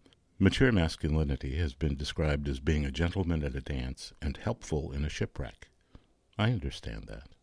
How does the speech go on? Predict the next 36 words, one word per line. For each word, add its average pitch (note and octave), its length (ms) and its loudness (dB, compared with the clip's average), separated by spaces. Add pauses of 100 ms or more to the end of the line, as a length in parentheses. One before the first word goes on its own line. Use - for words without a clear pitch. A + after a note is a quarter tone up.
(1300)
Courage, C#3+ 380 4
it E2 120 -2
seems, C#2+ 480 2
is D#2+ 160 2
like E2+ 180 4
a D#2 60 2
muscle, C#2+ 480 0 (260)
and D2+ 340 0
no E2+ 200 4
matter A2+ 260 2
where, E2+ 240 0 (920)
and E2+ 260 6
no F2+ 180 8
matter G#2+ 320 6
where E2+ 200 6
we D2 160 2
are D2+ 200 2
in C2+ 220 0
age C#2 420 -2
or B1+ 300 -6
health C2+ 400 -6
or A#1+ 100 -6
social - 360 -4
class, C2 420 -4 (540)
each B2+ 180 2
of F#2+ 80 4
us F2+ 180 4
needs D#2 220 4
courage, - 540 0
and C#2+ 120 -4
to D#2 100 -2
have E2+ 400 2
courage E2 440 4
we D#2+ 140 2
need D#2+ 360 2
what? D2+ 240 -2